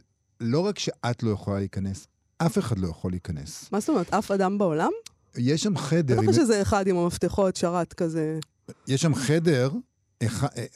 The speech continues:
Speaker 1: אני, שוב, אני, אני, אני מקווה שאני אומר את זה נכון, בסדר?
Speaker 2: אוקיי.
Speaker 1: אני כבר מסייג, אל
Speaker 2: אמרנו
Speaker 1: תתפסו אותי
Speaker 2: אגדה
Speaker 1: במילה.
Speaker 2: אורבנית, אז בוא נבנה אותה.
Speaker 1: יש שם חדר שיש בו, אה, יצירות, אה, בנייר,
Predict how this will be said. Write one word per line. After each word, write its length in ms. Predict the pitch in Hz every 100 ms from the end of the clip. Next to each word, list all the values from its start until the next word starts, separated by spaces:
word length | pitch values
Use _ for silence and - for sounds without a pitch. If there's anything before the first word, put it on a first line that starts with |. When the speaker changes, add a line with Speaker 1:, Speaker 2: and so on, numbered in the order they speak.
| - _ -
Speaker 1:
אני, 100 | 92 - _ - - - - - _
שוב, 260 | - 156 107
אני, 180 | 104 127 143 156
אני, 520 | 135 135 131 131 131 131
אני 200 | 131 131
מקווה 260 | 131 123 165
שאני 200 | 151 135
אומר 200 | 107 98
את 60 | 95
זה 80 |
נכון, 260 | 87 - 87
בסדר? 340 | 87 147 160 165
Speaker 2:
אוקיי. 260 | 185 143 135
Speaker 1:
אני 80 | -
כבר 220 | 131 135
מסייג, 640 | 131 - 113 143 143 123
אל 80 | 135
Speaker 2:
אמרנו 220 | 233 370
Speaker 1:
תתפסו 100 | 403
אותי 140 | 320 294
Speaker 2:
אגדה 140 | 285
Speaker 1:
במילה. 120 | 277
Speaker 2:
אורבנית, 520 | 269 233 214 190 175
אז 100 | 196
בוא 140 | 214 330
נבנה 260 | 359 302
אותה. 260 | 311 302 165
Speaker 1:
יש 140 | 151 185
שם 140 | 233
חדר 380 | 156 208 202 196
שיש 200 | 160 151
בו, 260 | 185 185 170 143 143 143
אה, 200 | 135 131
יצירות, 680 | - 131 - 135 170 190 - 147
אה, 340 | 127 120 120
בנייר, 600 | 120 120 123 123 104 110